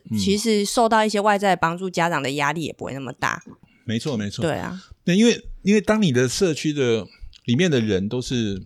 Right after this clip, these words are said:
Speaker 1: 友善的时候，那你就会觉得，哇，这是一个非常融合的环境。
Speaker 2: 而且他们不是一开始就友善，他们的友善是被你训练出来的。
Speaker 1: 对，对，对，对，对。
Speaker 2: <laughs>
Speaker 1: 所以就是我觉得也很重要啦。对啊，我觉得这个，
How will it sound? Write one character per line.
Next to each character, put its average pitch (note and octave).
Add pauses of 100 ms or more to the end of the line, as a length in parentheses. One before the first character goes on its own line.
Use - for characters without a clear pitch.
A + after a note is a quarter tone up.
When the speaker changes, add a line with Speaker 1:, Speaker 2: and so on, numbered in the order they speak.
(220)
Speaker 1:
友 F#2
善 A2+
的 F2+
时 F2+
候， F2 (380)
那 F#3+
你 D3
就 E3+
会 E3+
觉 A2+
得， A2
哇， A2
这 C#3
是 B2+
一 A2
个 G#2
非 A2
常 F2+ (400)
融 F#2+
合 F2+
的 F2
环 E2
境。 D#2+
Speaker 2:
而 -
且 A#3+
他 A#3
们 A3
不 F3
是 -
一 -
开 F3+
始 C3+
就 E3
友 G#2
善， D#3
他 G3
们 G#3
的 F#3+
友 E3+
善 F#3+
是 G3+
被 G#3+
你 D#3
训 F3+
练 F#3
出 E3+
来 D#3+
的。 D3
Speaker 1:
对， C#3
对， B2
对， A2+
对， G2
对。 F#2+
Speaker 2:
<laughs> -
Speaker 1:
所 F3
以 F3+
就 F#3+
是 E3+
我 G#2+
觉 C#3
得 C#3
也 C#3+
很 A#2+
重 G#2+
要 G2
啦。 E2+ (180)
对 G#2+
啊， G2
我 G#2+
觉 A#2+
得 D#3
这 F3
个， C#3